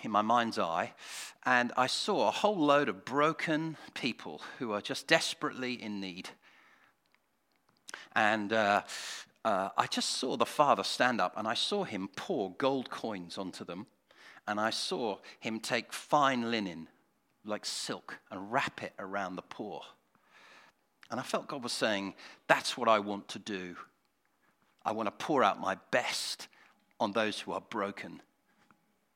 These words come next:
I want to win them. I want to heal them. I want them to know that they are loved. I want them to know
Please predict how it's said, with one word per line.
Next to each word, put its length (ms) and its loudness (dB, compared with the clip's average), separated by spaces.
I 60 -6
want 140 -4
to 60 -4
win 440 0
them. 320 -4
I 60 -4
want 180 0
to 40 2
heal 380 0
them. 340 -4
I 60 -2
want 240 4
them 180 2
to 120 0
know 360 6
that 180 -10
they 160 8
are 180 8
loved. 600 2
I 80 -4
want 220 2
them 160 2
to 160 -4
know 420 0